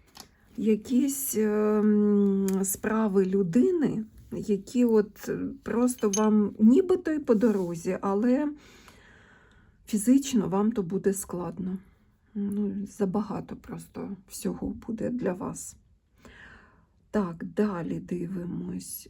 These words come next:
Ось тут мені цікава ситуація,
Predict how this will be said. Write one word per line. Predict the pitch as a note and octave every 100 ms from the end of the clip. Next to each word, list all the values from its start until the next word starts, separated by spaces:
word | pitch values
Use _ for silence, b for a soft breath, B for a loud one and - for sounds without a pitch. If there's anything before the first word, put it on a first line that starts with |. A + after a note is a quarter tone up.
| -
Ось | A#3 F#3+ - - -
тут | B3 B3+ -
мені | G3 F#3 F#3+ G#3
цікава | G#3+ - F3+ - F#3 F3+ E3
ситуація, | - - - G#3 G3+ A#3 D4+ - - E3+ D#3+ E3+